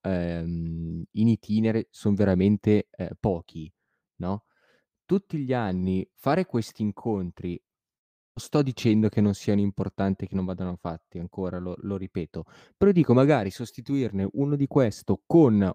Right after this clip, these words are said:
uno ambientale, no? Non fa male,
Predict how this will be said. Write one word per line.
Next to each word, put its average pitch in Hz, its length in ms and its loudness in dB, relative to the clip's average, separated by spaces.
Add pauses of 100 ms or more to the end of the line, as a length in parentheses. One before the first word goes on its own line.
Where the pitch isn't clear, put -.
uno 107 440 0 (160)
ambientale, 110 840 2 (340)
no? 104 220 2 (220)
Non 98 180 -2
fa 147 220 2
male, 90 540 0